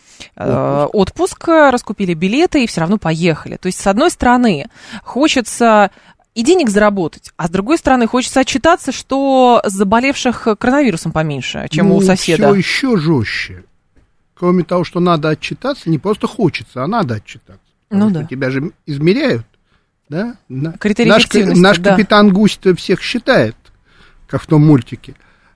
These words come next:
Speaker 2: Э, но дело не только в этом, понимаете? Это целый харибда. Вы можете не, вообще никого не закрывать. Но если их во-, завтра заболеет в десять раз больше, все равно предприятия закроются, потому что, наверное, просто некому будет работать.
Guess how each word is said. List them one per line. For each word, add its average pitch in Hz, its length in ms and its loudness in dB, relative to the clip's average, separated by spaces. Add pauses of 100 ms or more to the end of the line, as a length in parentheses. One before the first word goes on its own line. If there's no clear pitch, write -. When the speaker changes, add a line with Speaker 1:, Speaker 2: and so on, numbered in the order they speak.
(100)
Speaker 2:
Э, 151 520 0
но 170 320 4
дело 208 260 4
не 220 140 2
только 247 320 -2
в 294 60 2
этом, 156 280 -2
понимаете? 190 720 -4
Это 180 200 -8
целый 262 360 0
харибда. 196 500 -6
Вы 156 140 0
можете 233 480 0
не, 185 160 2
вообще 185 260 0
никого 160 260 0
не 151 80 2
закрывать. 113 400 -10 (1000)
Но 147 80 -2
если 214 300 0
их 208 140 0
во-, 196 280 2 (160)
завтра 160 420 2
заболеет 151 480 2
в 127 60 -8
десять 151 260 0
раз 156 160 0
больше, 330 360 -2 (720)
все - 180 0
равно 220 200 4
предприятия 156 580 0
закроются, 135 540 -4 (100)
потому 117 140 -12
что, - 100 -10
наверное, 139 140 -6
просто 151 240 -8
некому 131 280 -4
будет 131 180 -8
работать. 151 340 -6